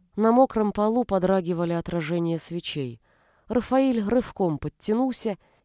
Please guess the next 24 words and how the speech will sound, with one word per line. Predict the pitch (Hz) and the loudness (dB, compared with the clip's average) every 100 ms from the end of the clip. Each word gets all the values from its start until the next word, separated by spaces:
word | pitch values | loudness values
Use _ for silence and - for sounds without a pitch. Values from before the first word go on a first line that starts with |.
| - | -4
и | 262 | 0
выбрался | 233 190 196 180 - 180 | 0 2 0 0 -2 -2
на | 175 | -2
каменный | - 175 170 160 160 | -2 -2 0 0 -2
берег. | 151 139 123 - - _ _ _ | -2 -4 -6 -12 -20 _ _ _
Потряс | - - 208 170 | -4 -2 0 -2
головой, | 147 165 165 170 214 202 | 0 -2 0 0 0 -2
точно | - 165 - 160 156 | -4 -6 -4 -4 -4
животное. | 156 165 135 - 123 117 123 - _ _ _ _ _ | -2 -4 -4 -6 -8 -10 -12 -18 _ _ _ _ _
Маран, | - 190 220 269 254 | 0 4 4 4 2
поднявшись, | 220 190 208 185 - 185 | -2 2 2 0 -4 -6
сел, | - - 233 254 | -6 -4 0 0
сложив | 226 - 185 156 180 - | -2 -4 -2 -2 -4 -2
ноги, | 202 233 202 208 - _ _ _ - | 0 0 0 -2 -6 _ _ _ -4
не | 262 | -2
спеша | 240 - 254 220 170 | -2 -2 -2 0 -2
скрываться | - 175 180 240 - - 185 | -2 -2 0 0 -2 -4 -4
от | 165 | -2
разгневанного | 175 160 170 175 156 165 156 165 | -4 -2 -2 0 0 -2 -2 -4
Дива, | 165 240 220 196 _ _ _ | -4 -4 -2 -4 _ _ _
а | 170 | -2
я | 208 254 | 0 0
кое-что | - 277 262 - - | -2 -2 0 -2 -6
вспомнила. | - - - 147 127 120 113 | -4 -4 -2 -2 -4 -8 -10